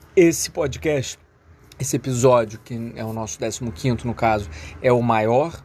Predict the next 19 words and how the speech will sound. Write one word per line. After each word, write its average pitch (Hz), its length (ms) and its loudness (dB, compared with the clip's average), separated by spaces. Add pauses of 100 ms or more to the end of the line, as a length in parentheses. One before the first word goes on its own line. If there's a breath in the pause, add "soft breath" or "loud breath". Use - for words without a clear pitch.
da 123 120 -2
entrevista 113 540 -6
até 113 140 -8
agora, 131 360 2
vai 120 140 -2
ser - 140 -8
o 113 40 -6
maior 107 320 -6
bloco, 135 460 0 (380 loud breath)
vai 110 120 -6
passar 113 340 0
e 110 40 0
qua-, - 160 -2
vai 113 120 2
chegar 113 220 2
quase 120 260 2
a 117 60 0
meia 110 220 0
hora, 165 420 4